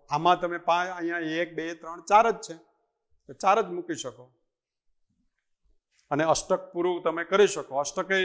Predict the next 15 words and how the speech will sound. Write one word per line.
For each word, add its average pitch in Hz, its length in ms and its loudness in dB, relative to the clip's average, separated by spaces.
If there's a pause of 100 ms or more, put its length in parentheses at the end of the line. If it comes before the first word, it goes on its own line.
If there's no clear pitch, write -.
(440)
વધી 151 260 4
જાય, 160 180 0 (180)
આઠ 151 240 4
જ 156 100 -2
ઇલેક્ટ્રોન. 156 380 -6
જો 165 460 -2
ભાગીદારી 165 500 0
અહીંયા 165 180 -8
બે 160 280 -4
સાથે 160 340 -6
કરી, 175 420 -4 (220)
આની 160 280 0
હારે 165 180 -6
ભાગીદારી 156 540 -2
કરી, 175 320 -6